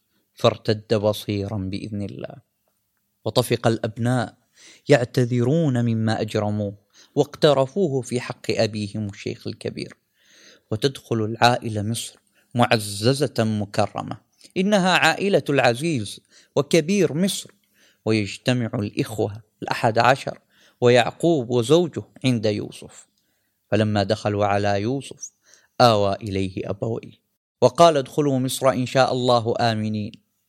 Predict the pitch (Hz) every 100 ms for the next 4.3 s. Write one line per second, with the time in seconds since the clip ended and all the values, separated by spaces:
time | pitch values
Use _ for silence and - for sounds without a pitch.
0 | _ _ _ _ _ 147 - 208 147 -
1 | 156 131 113 - 110 131 123 - - _
2 | - - - - 139 139 131 - 160 143
3 | 135 120 113 117 113 117 - 117 113 110
4 | - 135